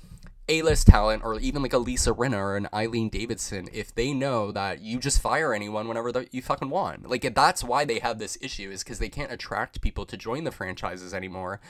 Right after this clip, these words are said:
because of how they handle them and how they handle the drama. Think of Kathy Hilton. So, you guys, I really, I'm just against the reboot idea. I get you wanna freshen it up. I'm all for casting changes, producer changes, whatever you wanna do.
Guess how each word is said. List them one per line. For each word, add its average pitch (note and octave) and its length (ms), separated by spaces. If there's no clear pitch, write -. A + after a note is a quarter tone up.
because - 300
of A#2 80
how A2 120
they G2+ 140
handle A2+ 400
them F#2 320
and G2+ 140
how G#2+ 160
they G#2 100
handle A2+ 260
the G#2 120
drama. G2+ 500
Think G#2+ 200
of G#2 100
Kathy G2 340
Hilton. - 400
So, A#2+ 540
you C3+ 80
guys, A2+ 360
I A#2+ 80
really, A2+ 520
I'm G#2 120
just G#2 220
against G2 360
the G#2+ 100
reboot G#2+ 320
idea. G#2+ 300
I G#2 60
get G2+ 200
you A#2 100
wanna G#2 180
freshen G2 440
it F#2 100
up. F2+ 180
I'm A#2+ 140
all G3 140
for A#2 140
casting G2 460
changes, F2 380
producer G2 560
changes, F2+ 500
whatever G2 280
you F#2+ 100
wanna F#2+ 220
do. F#2+ 320